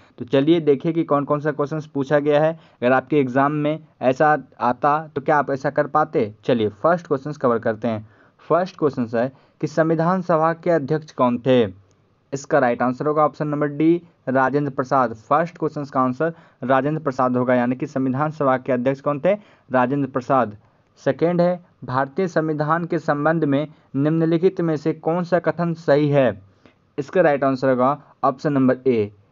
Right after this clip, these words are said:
यह कई संविधान का मिश्रण है। जी बिल्कुल, हमारा जो संविधान जो बन करके तैयार हुआ है फ्रेंड्स, ये बहुत सारे जो देशों का संविधान है उनसे लेकर के बनाया गया है। ठीक है, तो फ्रेंड्स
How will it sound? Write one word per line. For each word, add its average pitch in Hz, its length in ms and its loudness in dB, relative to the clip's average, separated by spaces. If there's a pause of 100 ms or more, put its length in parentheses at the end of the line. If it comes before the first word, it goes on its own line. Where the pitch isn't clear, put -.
(120)
यह 156 420 2 (240)
कई 180 200 4
संविधान 156 540 0
का 160 160 -2
मिश्रण 139 420 0
है। 117 80 2
जी 120 140 0
बिल्कुल, 135 440 0 (360)
हमारा 135 340 2
जो 160 120 -2
संविधान 147 600 -2
जो 160 100 2
बन 131 400 -2
करके 156 260 -4
तैयार 139 260 2
हुआ 131 100 6
है 127 80 4
फ्रेंड्स, 143 360 -4 (280)
ये 170 120 2
बहुत 151 460 0
सारे 165 380 2 (200)
जो 131 300 0
देशों 139 340 0
का 147 120 -2
संविधान 147 500 -2
है 165 120 0
उनसे 143 300 -4
लेकर 135 280 0
के 165 200 -2 (280)
बनाया 127 360 2
गया 127 220 2
है। 113 220 0 (160)
ठीक 135 180 0
है, 151 160 2 (340)
तो 131 80 0
फ्रेंड्स 170 360 -2